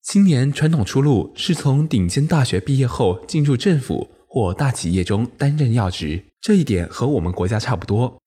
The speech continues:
卡巴斯基实验室近期报告显示，过去六年中，全球接受比特币支付的商家增加超百分之七百。不过，英国经济和金融历史学家 Neil 认为，由于比特币存在巨大的波动性，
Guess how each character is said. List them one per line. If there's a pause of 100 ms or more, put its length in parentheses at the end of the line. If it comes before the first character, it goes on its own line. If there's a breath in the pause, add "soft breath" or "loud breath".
卡
巴
斯
基
实
验
室
近
期
报
告
显
示，
过
去
六
年
中， (140)
全
球
接
受
比
特
币
支
付
的
商
家
增
加
超
百
分
之
七
百。 (100)
不
过， (280)
英
国
经
济
和
金
融
历
史
学
家
Neil
认
为， (100)
由
于
比
特
币
存
在
巨
大
的
波
动
性，